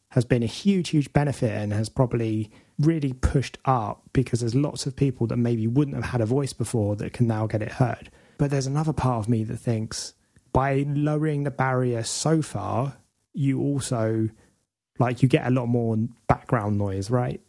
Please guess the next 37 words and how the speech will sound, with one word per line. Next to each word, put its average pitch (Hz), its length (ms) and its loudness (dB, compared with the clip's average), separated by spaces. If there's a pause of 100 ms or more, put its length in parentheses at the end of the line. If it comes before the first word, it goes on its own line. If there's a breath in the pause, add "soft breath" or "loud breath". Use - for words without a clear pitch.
(300)
Not, 151 160 4
like, 123 240 0
literal 127 320 0
background 113 440 0
noise 110 160 -2
in 107 80 0
your 107 80 0
recording, 120 420 2
but 113 240 -2 (320 loud breath)
you 139 140 4
just, 143 260 -4
like, 131 180 2
wash 131 380 0
out 127 260 2
the 127 120 4
industry 110 640 0 (100)
with 107 400 -2 (260)
suddenly 123 460 2
every 120 440 0
idiot 117 520 0
that 139 240 0
can 123 140 4
afford 120 340 2
a 113 60 2
microphone 120 600 0
suddenly 110 380 0
thinks - 560 -4 (300)
he's 110 320 2 (400)
worthy 117 460 2
of 104 180 -2 (240)
having 117 280 2
his 107 120 0
voice 127 220 2
heard 110 180 0
on 107 80 2
a 107 40 -2
podcast. - 580 -2